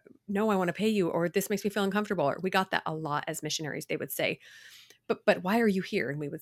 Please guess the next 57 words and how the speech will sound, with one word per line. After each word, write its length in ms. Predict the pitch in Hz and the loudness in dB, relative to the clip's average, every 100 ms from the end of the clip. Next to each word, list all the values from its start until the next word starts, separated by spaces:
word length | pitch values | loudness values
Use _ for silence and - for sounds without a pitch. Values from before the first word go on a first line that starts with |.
| - | -12
explain, 360 | - - 156 | -12 -8 -8
"Well, 160 | 165 180 | -8 -6
because 420 | 196 - 175 - - 160 | -6 -6 -6 -8 -12 -8
we 340 | 185 190 202 - _ - 165 | -6 -6 -8 -12 _ -18 -12
love 160 | 170 | -10
God 240 | - 285 247 | -4 -2 -2
and 80 | 175 | -2
we 80 | |
wanna 240 | 156 147 156 | -4 -6 -8
teach 320 | - 220 - | -8 -8 -4
you 100 | 175 | -4
about 260 | 151 78 151 | -4 -6 -6
him 220 | 151 139 | -8 -8
and 160 | - | -8
about, 360 | - - 165 - _ | -8 -4 -4 -6 _
you 140 | 190 160 | -6 -4
know, 240 | 156 165 _ - | -6 -10 _ -12
how 140 | 170 | -8
you 200 | 170 190 | -6 -6
can 180 | - 175 | -6 -4
find 200 | 160 160 | -4 -4
more 100 | 156 | -4
joy 140 | 156 | -6
in 60 | 151 | -6
your 100 | 147 | -6
life." 80 | - - | -4 0
"No, 80 | |
no, 80 | 233 | 2
no, 160 | 220 139 | 4 2
but, 200 | - - _ _ _ | 0 -2 _ _ _
but 160 | 160 165 | -4 0
why 260 | 185 214 | 4 6
are 60 | 214 | 6
you 140 | 190 | 4
here?" 260 | 196 214 170 | 4 4 2
We're 80 | 170 | -4
like, 180 | 165 202 | -6 -2
"No, 80 | |
no, 120 | 190 175 | 0 0
no, 80 | |
that, 180 | 160 202 - | 0 -2 2
that's 220 | 190 - | 2 6
why." 300 | 214 151 196 - | 8 8 8 6
<laughs> 40 | 381 - - 254 - 466 427 359 269 | 4 2 -6 -10 -8 -4 -2 -2 -2
And, 140 | 180 190 | 0 2
"No, 100 | 190 | 2
we're 80 | 202 | 2
not 120 | 190 | 2
getting 180 | 196 190 | 2 2
paid." 300 | 180 165 160 | 2 0 0
And 140 | 156 - | -4 -6
it, 100 | - | -4
like, 180 | 208 208 | -2 0
it 200 | 220 - | -4 -2
blows 680 | 202 180 202 208 220 262 - | -4 0 2 4 4 2 -6
people's 420 | - 196 190 202 233 | -6 -4 -4 -6 -4
minds. 600 | 285 359 185 160 - | -4 -4 -6 -6 -12